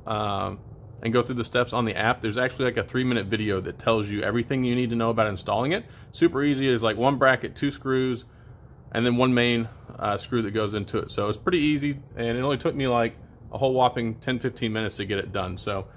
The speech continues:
now I'm gonna go ahead and get my power turned back on, because, of course, the first thing you wanna do is turn your power off before you install it so you don't electrocute yourself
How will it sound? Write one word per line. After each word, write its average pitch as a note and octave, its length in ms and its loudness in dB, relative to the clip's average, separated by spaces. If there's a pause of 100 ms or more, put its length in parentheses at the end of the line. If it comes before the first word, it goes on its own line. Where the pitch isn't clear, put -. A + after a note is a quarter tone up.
(140)
now D3 80 4
I'm F3+ 80 4
gonna E3+ 80 0
go D#3 100 2
ahead C#3+ 220 2
and C3 100 -2
get - 260 -2
my G#2+ 140 -4
power D#3+ 240 4
turned D3+ 220 -4
back D3 180 2
on, D3+ 220 0
because, A2 260 -2
of G2 100 -10
course, C3 220 -4
the A2 80 -10
first D#3 220 -2
thing C#3+ 120 -4
you C3+ 80 -2
wanna B2+ 140 0
do A#2 160 0
is G2+ 80 -2
turn G#2+ 160 -4
your G2 80 -8
power F#2+ 260 -2
off C#3 280 2 (300)
before A#3+ 260 2
you D3+ 80 4
install G#2 340 2
it - 80 -4
so - 80 -6
you A2 60 2
don't G#2+ 160 0
electrocute B2+ 360 -2
yourself B2 380 -2